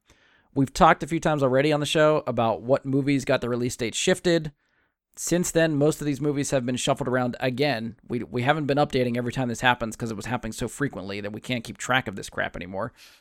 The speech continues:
But the majority of them have all been pushed to next year. So everything that was basically due out this year has been pushed, if, as long as they still wanted it in the theater, has been pushed to twenty twenty-one. Um,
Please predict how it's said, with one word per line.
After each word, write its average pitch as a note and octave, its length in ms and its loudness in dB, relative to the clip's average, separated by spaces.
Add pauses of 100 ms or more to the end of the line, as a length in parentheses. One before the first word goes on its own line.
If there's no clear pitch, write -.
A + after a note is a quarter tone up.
(180)
But A#2+ 100 -4
the C3+ 80 -2
majority C#3+ 460 6
of A2 100 2
them A#2+ 220 0
have B2+ 160 0
all D#3+ 120 8
been D3 160 -2
pushed - 280 -2
to B2+ 80 -2
next - 260 -6
year. - 240 -12 (260)
So A#2+ 120 -2
everything F3+ 280 0
that D#3 80 0
was C#3 100 0
basically C#3 400 2
due C3+ 320 0
out A#2 300 0
this B2+ 240 -2
year A#2 180 0
has G#2+ 140 -8
been A#2+ 200 -6
pushed, - 500 -2 (260)
if, B2 200 -4
as C3+ 80 -6
long D#3+ 160 2
as F3 60 2
they E3 80 2
still E3+ 220 2
wanted D#3 160 2
it D3 60 0
in C#3 80 0
the C3 40 -2
theater, B2+ 280 0
has A#2+ 140 -4
been C#3 180 -2
pushed - 420 -2
to C3 100 -2
twenty B2 300 0
twenty-one. G#2 400 -4 (800)
Um, A2+ 440 2